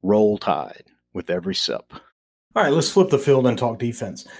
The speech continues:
This was a game for Alabama Stop Squad that we might say was solid but not spectacular. And I give Notre Dame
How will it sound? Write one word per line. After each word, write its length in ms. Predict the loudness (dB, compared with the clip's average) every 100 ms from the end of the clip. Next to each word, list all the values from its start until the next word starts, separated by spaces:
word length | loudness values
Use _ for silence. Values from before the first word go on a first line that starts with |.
| -20 -20 _ 2
This 240 | 2 4
was 180 | 2 2
a 100 | 2
game 640 | 0 0 2 0 0 -4
for 500 | -4 -2 0 0 0
Alabama 480 | 0 -2 0 -2 -4
Stop 260 | -6 -6
Squad 360 | -6 -6 -6 -4
that 240 | -8 -6
we 140 | -4 0
might 320 | 2 0 0
say 840 | -2 0 0 0 -2 -2 -4 -6 -6
was 240 | -6 -4
solid 600 | -4 -2 0 0 0 0
but 140 | -2
not 240 | 0 0 -4
spectacular. 800 | -4 -6 -4 -6 -4 -4 -6 -8 -20 -20 -4
And 100 | 2
I 60 | 4
give 180 | 6 6
Notre 260 | 8 6
Dame 300 | 6 2 0